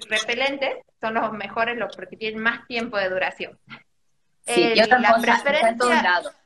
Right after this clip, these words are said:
Speaker 2: En este momento los casos están en Gran San Miguel, en Yerbabuena, Lules, Tafí. O sea, hay muchos lugares. Por eso es tan importante el brote.
Speaker 1: Bien. No nos quedemos atrás, eso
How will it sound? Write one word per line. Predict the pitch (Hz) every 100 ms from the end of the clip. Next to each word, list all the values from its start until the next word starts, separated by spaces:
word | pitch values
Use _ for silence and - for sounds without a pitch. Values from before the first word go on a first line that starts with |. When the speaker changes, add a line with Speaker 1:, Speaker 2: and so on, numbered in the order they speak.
| -
Speaker 2:
En | 175
este | 180 180
momento | 185 180 208 226 240
los | -
casos | - 185 202 240
están | 170 151 - 170
en | - 160
Gran | - 202 233
San | 208
Miguel, | 175 170 190 208 202
en | 170
Yerbabuena, | 165 156 156 170 180 190 185 185 190
Lules, | - 175 180 175 175 -
Tafí. | 156 - 185 185 - _ _ _ _ _ -
O |
sea, | 151 170 170 - - -
hay | -
muchos | 180 226 220
lugares. | 202 165 165 127 - _ _ _ _ _
Por | - 160
eso | 160
es | 175
tan | 175
importante | 180 165 160 160 170
el |
brote. | 151 143 - _ _ _ _ _ _ _ _ _ _ _ _ _ _ _ - -
Speaker 1:
Bien. | 185 175 220 _ - - 214
No | 240 320
nos | 359 330 -
quedemos | 247 262 320 339
atrás, | 262 269 285 294
eso | 285 302